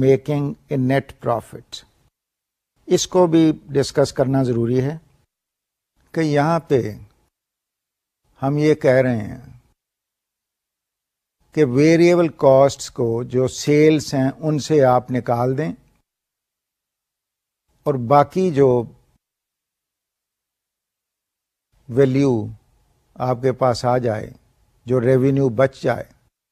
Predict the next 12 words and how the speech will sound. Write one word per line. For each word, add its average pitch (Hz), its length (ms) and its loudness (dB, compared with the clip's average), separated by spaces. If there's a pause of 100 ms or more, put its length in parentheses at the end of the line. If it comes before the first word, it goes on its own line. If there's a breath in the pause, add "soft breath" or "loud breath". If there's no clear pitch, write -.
(1800)
وہ 165 280 0
contribution 143 1120 0
margin 127 600 2
کہلائے 123 440 0
گا۔ 113 160 -8 (680)
اور 135 160 -4
contribution 143 1000 -2
margin 127 460 0
اس 131 200 -4
لیے 160 180 0
کہلائے 123 480 0
گا 117 200 -6